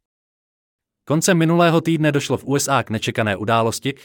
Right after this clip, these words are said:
ke které se ale schylovalo několik posledních měsíců. Robert F. Kennedy junior totiž podpořil kandidaturu Donalda Trumpa na prezidenta, čímž se definitivně rozešel po mnoha desítkách let s demokratickou stranou, se kterou je odjakživa spjata jeho rodinná dynastie Kennedyů.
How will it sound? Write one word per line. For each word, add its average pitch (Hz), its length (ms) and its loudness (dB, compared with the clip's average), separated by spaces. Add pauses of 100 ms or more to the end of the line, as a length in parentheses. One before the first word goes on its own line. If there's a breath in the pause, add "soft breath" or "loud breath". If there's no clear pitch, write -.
(100)
ke 127 120 -4
které 208 240 2
se 208 140 0
ale 160 160 0
schylovalo 160 480 2
několik 147 420 -2
posledních 143 480 -4
měsíců. 95 600 -8
Robert 113 380 -2
F. 127 240 -8
Kennedy 123 320 -2
junior 110 400 -2
totiž - 280 -8
podpořil 107 460 -6
kandidaturu 127 560 -2
Donalda 120 400 -2
Trumpa 120 340 -2
na 113 120 -2
prezidenta, 117 580 -2 (160)
čímž 120 280 -6
se 101 140 -2
definitivně 151 600 -2
rozešel 127 380 -2
po 120 120 -4
mnoha 117 280 -2
desítkách 117 560 -4
let 107 160 -2
s 95 60 -12
demokratickou 131 640 -4
stranou, 135 460 -2
se 113 140 -4
kterou 131 280 -2
je 123 120 0
odjakživa 147 480 -2
spjata 147 340 -2
jeho 139 220 2
rodinná 127 340 0
dynastie 143 440 0
Kennedyů. 98 480 -4